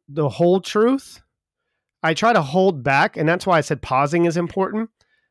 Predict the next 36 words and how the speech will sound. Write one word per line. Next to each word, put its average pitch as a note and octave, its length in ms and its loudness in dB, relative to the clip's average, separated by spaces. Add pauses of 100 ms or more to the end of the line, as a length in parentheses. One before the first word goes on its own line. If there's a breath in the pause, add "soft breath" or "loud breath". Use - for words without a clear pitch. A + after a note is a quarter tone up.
(100)
And D#3+ 140 0
ask G3 260 0
yourself F3+ 340 0
the E3 60 -6
questions D#3 420 0
that D3+ 80 2
I D3+ 80 4
led F3+ 220 0
with, A#2+ 320 -10
right? C3 280 -2
Is C3 160 -4
that, D3 220 0 (420 soft breath)
what E3+ 160 4
are F#3+ 60 6
your F#3+ 140 6
emotional F3 400 2
strengths? E3+ 400 -2
What D#3 120 0
are D#3+ 40 2
your E3 120 2
emotional D3+ 420 0
weaknesses? E3 600 -6 (300)
Myself, D3 920 0 (540)
I C#3+ 100 2
suffer F#3 480 0
from D3+ 480 2 (840)
reacting D#3+ 640 2
too D#3+ 180 -4
quickly C#3+ 540 -4
to C#3+ 180 0
a C3+ 60 2
negative C3+ 400 0
experience, - 920 -8
especially C#3+ 380 -4
when C3+ 200 -2
ego C3+ 440 -2